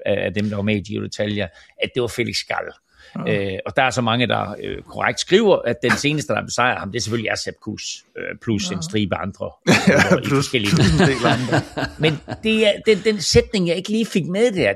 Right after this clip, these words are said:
Speaker 1: det var, af hans største konkurrenter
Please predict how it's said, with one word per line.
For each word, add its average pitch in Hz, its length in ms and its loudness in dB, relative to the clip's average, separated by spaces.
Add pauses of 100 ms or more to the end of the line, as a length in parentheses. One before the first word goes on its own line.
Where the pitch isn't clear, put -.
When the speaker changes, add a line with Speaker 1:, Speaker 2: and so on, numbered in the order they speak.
Speaker 1:
det 156 180 2
var, 151 360 2 (640)
af 160 220 2
hans 135 520 -2
største 151 520 -2
konkurrenter 156 920 -2